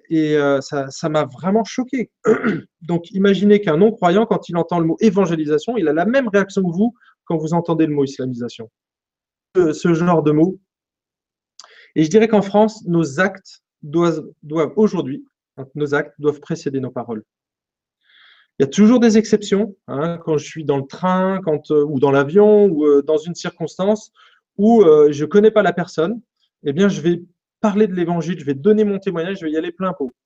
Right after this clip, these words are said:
D'accord ? Mais ça reste une circonstance particulière. La plupart du temps, les gens qui sont autour de moi, à moins que vous soyez un voyageur, si vous êtes un voyageur, ça c'est différent. Mais si vous êtes, euh, vous habitez à un endroit, vous avez des voisins, vous avez des collègues de travail, vous allez développer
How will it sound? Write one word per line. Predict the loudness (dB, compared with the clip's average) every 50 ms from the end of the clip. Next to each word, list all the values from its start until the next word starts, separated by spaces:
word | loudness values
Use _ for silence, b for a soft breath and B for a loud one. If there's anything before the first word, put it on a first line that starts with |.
| _ _ _ _
D'accord ? | -14 -10 -8 -6 -6 -6 -6
Mais | -6 -8
ça | -6 -6 -6
reste | -6 -6 -6 -6 -6
une | -6 -4
circonstance | -4 -4 -4 -6 -6 -6 -6 -8 -8 -8 -10
particulière. | -12 -12 -12 _ _ -14 -10 -10 -10 -10 b b b b b -4
La | -2 -2
plupart | -2 -4 -4 -2 0 0 0 0
du | -2 -6 -2
temps, | 0 0 0 0 -2 -6 b b b b b _
les | -4 0 0 0
gens | 2 2 2 2 2
qui | 0 -2 0
sont | 2 0 0
autour | 0 -2 -4 -2 -2
de | -2
moi, | -2 -2 -2 -4 -4 -2 0
à | 2
moins | 2 2 2
que | 0
vous | -4
soyez | -8 -4 -2 0 0 0
un | 0
voyageur, | 0 2 2 4 4 4 4 2 2 -2
si | -6 -12
vous | -12 -8
êtes | -8
un | -6 -2
voyageur, | 0 0 0 0 0 -2 -2 -2 -2 -4 b b b b b _
ça | -6 -4 -2 -2
c'est | 0 -2
différent. | -4 -2 0 0 2 2 0 -4 B B B B B _
Mais | 0 0 0 0 -2 -6
si | -12 -14 -10 -8 -6
vous | -6 -6 -4 0 2
êtes, | 0 0 0 0
euh, | 0 0 2 2 2 0 -2 -4 -6 -10 -12 -12 -12 -14
vous | -4 -2 -2
habitez | -2 -2 -4 -4 -2
à | -2 -2
un | -2 -4
endroit, | -4 -2 0 2 2 2 0 -2 -6 _ _ _
vous | -10 -8 -6 -6
avez | -6 -6
des | -6 -6
voisins, | -6 -4 -4 -2 0 2 2 2 0 -2 -4
vous | -4
avez | -4 -4
des | -6 -4
collègues | -2 0 0 0 0 -2
de | -4
travail, | -6 -2 -2 -2 0 0 0 -2 -4 -4
vous | -4 -4
allez | -4 -4 -4 -6 _
développer | -2 -2 -2 0 0 -2 -2 0 2 2 2 2 0 -2